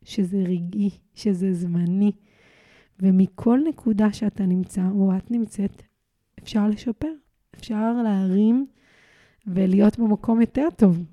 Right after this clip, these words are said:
נכון שהחיים הם לא פשוטים ומאתגרים. כשאני משתמשת במילה מאתגר, אז זה אומר שאפשר להתמודד.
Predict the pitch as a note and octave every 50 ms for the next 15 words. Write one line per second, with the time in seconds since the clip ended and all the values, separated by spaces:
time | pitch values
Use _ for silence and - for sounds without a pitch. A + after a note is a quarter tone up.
0 | _ _ - G3+ G#3 - - - B3+ C4+ B3+ - C4 - - A3 G3+ G3+ G3 F#3+
1 | F#3 F3+ F3+ F3+ - - - G#3 F#3+ - G3+ F#3 F3+ F3+ F3+ F3 F3+ F3 F3 F3
2 | F3 E3 E3 E3 E3+ E3+ E3+ F3+ F3+ F3+ E3+ - _ _ _ _ _ - _ _
3 | - _ _ _ _ _ _ _ - - G#3+ G3+ A3 B3 B3+ - - A3 A3+ A3+
4 | - - A3 G#3 G#3 G3+ G3+ G#3 G#3 G#3 G3 F#3+ E3+ F3+ F#3 G#3+ B3+ D4 E4 D#4+
5 | _ _ _ _ _ _ _ _ _ _ _ _ _ _ _ _ _ _ _ _
6 | _ _ _ _ _ _ _ _ _ _ _ - G#3+ G3+ G3 G3+ G#3 G#3 G#3+ A#3
7 | B3+ B3+ - - B3+ A3+ - - - A3+ A3+ A#3 G#3+ - - G3 F3+ E3+ D#3+ F3